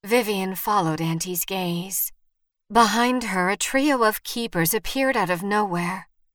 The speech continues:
They'd filtered themselves from Vivian's senses with her pip.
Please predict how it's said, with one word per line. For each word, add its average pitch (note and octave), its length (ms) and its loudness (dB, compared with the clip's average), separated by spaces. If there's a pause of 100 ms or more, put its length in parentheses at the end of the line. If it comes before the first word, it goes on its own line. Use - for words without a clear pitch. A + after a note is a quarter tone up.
(340)
They'd A#3+ 240 2
filtered C#4 540 -2
themselves G3 600 0
from G3 240 -2
Vivian's G3+ 560 0
senses G#3 600 -2
with F3 100 -6
her F#3+ 140 -6
pip. G3+ 360 -4